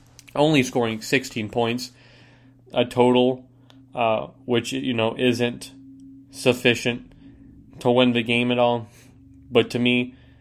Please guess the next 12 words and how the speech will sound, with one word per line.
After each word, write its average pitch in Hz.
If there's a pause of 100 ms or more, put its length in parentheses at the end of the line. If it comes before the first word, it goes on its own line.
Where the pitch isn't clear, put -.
(500)
you 123
know, 117
it 131
was 117
evenly 123
matched 113
throughout 113 (500)
across 113
everything. 135
The 120
biggest 123
thing 117